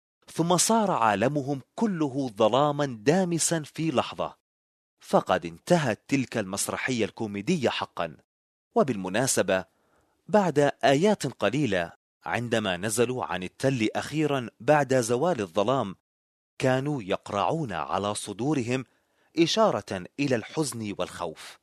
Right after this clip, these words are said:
فالظلام يرمز إلى الغضب الإلهي، وقد كان الظلام دامساً أكثر من الظلام الذي حل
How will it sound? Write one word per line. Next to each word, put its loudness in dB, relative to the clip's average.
فالظلام 2
يرمز -2
إلى 2
الغضب 0
الإلهي، -4
وقد -4
كان 2
الظلام -2
دامساً 0
أكثر -2
من -4
الظلام 0
الذي -4
حل 2